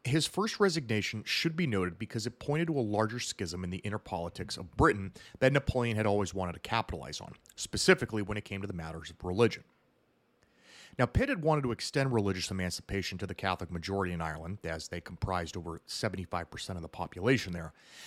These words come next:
but King George the Third refused, believing it against his coronation oath as the head of the Church of England. And it should also be noted that it was around this time that George began to suffer one of his many bouts of madness, which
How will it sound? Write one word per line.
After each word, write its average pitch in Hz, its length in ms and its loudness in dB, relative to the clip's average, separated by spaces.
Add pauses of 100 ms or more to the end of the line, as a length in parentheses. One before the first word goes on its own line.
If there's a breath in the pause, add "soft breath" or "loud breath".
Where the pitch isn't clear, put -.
(120)
but 123 140 2
King 196 200 4
George 143 340 4
the 143 100 -4
Third 104 220 2
refused, 85 580 -6 (160)
believing 107 320 2
it 98 100 2
against 95 300 -2
his 95 120 -2
coronation 98 600 2
oath 87 180 -2
as 87 100 -4
the 95 60 -6
head 87 140 -6
of 85 80 -8
the 85 60 -4
Church - 280 -4
of 76 80 -6
England. 101 300 -2 (800 loud breath)
And 95 100 -2
it 98 80 0
should 113 160 2
also 175 280 8
be 101 100 -2
noted 78 300 -6 (120)
that 107 160 0
it 110 40 4
was 113 180 2
around 104 320 2
this 160 180 6
time 85 320 -8
that 87 140 -4
George 135 380 2
began 104 240 0
to 90 80 -4
suffer 95 320 -2
one 95 180 -2
of 90 80 -4
his 85 140 -8
many 95 180 -2
bouts 87 320 -4
of 80 140 -14
madness, 95 580 0
which 85 240 -4